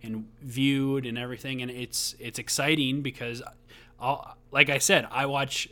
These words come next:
I go on YouTube and I look up spoilers to the end of movies. So I really like getting that instant gratification, but, uh,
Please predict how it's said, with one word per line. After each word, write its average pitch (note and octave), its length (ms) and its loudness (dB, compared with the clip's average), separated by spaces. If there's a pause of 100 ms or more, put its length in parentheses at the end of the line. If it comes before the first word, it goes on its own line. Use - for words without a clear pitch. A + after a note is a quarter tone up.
I C#3+ 120 2
go D3 160 4
on C#3 100 2
YouTube C#3+ 420 0
and B2+ 40 -2
I C3 100 0
look C#3 200 -4
up B2+ 100 -6
spoilers C3 520 -2
to C#3+ 120 -6
the C3+ 140 0
end C3 140 -2
of B2 60 -6
movies. B2+ 380 -2
So C3 220 -2
I C3 100 0
really C3+ 260 -2
like C#3 420 -2 (400)
getting C3 280 2
that B2 200 -2
instant A#2+ 320 -8
gratification, A2+ 800 -8
but, G#2+ 420 -12
uh, G#2+ 240 -10